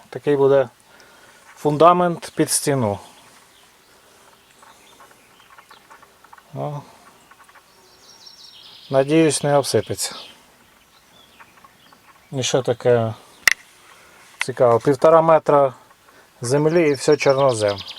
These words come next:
Земля чорна, як масло. Це зверху трошки насипного ґрунта,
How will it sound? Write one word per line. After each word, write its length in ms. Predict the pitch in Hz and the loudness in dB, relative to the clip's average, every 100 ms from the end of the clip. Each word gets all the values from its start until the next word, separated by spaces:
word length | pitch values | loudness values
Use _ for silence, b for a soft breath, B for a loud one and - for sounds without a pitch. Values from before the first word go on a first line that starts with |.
| - - - - - - - - - 120 | -18 -20 -18 -14 -14 -14 -18 -20 -18 -6
Земля 420 | 123 151 156 151 | -4 0 0 0
чорна, 640 | - 160 143 143 135 127 - _ _ _ _ _ _ - | 2 2 2 -2 -8 -8 -16 _ _ _ _ _ _ -12
як 240 | 123 120 - | -8 -8 -8
масло. 400 | 110 101 - - - _ - _ _ _ _ _ _ _ _ _ _ _ _ _ _ - _ _ _ _ _ b b - - _ 131 | -10 -10 -14 -18 -20 _ -20 _ _ _ _ _ _ _ _ _ _ _ _ _ _ -20 _ _ _ _ _ b b -20 -20 _ -10
Це 140 | 135 123 | -4 0
зверху 360 | 147 160 160 | 2 2 0
трошки 320 | 156 147 - | 0 0 0
насипного 680 | 147 135 135 147 151 139 135 | -2 -2 -6 -2 -2 0 -2
ґрунта, 480 | 139 165 175 185 | -4 -4 0 -2